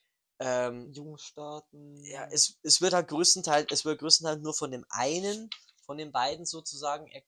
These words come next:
Speaker 1: erzählt, der, der dann später, es hat sich einer von beiden ja dann umgebracht, der mit dem Erfolg nicht so ganz gut klargekommen ist.
Speaker 2: Okay, ja.
Speaker 1: Und dessen Geschichte wird er wirklich von, also nicht von der Geburt an, aber wirklich von Kleinkindalter an erzählt.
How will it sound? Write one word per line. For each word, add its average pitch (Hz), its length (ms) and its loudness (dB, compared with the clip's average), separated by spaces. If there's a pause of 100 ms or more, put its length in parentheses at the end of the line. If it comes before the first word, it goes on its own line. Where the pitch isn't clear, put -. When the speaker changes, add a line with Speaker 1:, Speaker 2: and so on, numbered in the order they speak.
Speaker 1:
erzählt, 147 520 -6
der, 123 140 -6
der 135 140 -8
dann 123 200 -8
später, - 340 -12
es - 120 -8
hat 175 120 -12
sich 110 100 -8
einer 123 160 -14
von 123 140 -20
beiden 117 240 -8
ja 117 80 -14
dann 113 140 -16
umgebracht, 139 420 -16
der 113 60 -14
mit 117 140 -20
dem 113 100 -18
Erfolg 117 360 -12
nicht 127 140 -12
so 120 80 -14
ganz 117 240 -14
gut 120 160 -20
klargekommen 120 580 -16
ist. - 320 -12
Speaker 2:
Okay, 160 280 -14
ja. 170 140 -20 (280)
Speaker 1:
Und 117 200 -10
dessen 127 280 0
Geschichte 120 440 -2
wird 107 100 -10
er 104 100 -10
wirklich 107 260 -12
von, 101 360 -14 (500)
also 117 180 -8
nicht 123 160 -6
von 117 100 -6
der 104 60 -12
Geburt 120 300 -8
an, 110 140 -6
aber 110 220 -6
wirklich 107 240 -10
von 104 220 -10
Kleinkindalter 92 800 -12
an 64 120 -18
erzählt. 78 460 -14